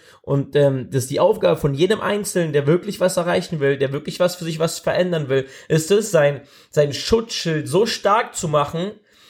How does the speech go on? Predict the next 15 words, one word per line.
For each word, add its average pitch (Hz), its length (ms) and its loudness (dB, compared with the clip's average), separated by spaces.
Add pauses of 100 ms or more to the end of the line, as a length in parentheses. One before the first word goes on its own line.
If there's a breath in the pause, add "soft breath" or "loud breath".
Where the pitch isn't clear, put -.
(220 soft breath)
dass 165 200 2
diese 165 200 2
negativen 185 580 0
Sachen, 175 320 0
dass 151 140 -2
diese 151 200 -2
Bullets 160 640 0
abprallen, - 520 -6
ja, 135 100 -6
ein 131 260 -2
bulletproof 175 800 0
Mindset, 151 540 -2
eine 131 180 -6
bulletproof 175 800 0
Attitude. 139 540 -2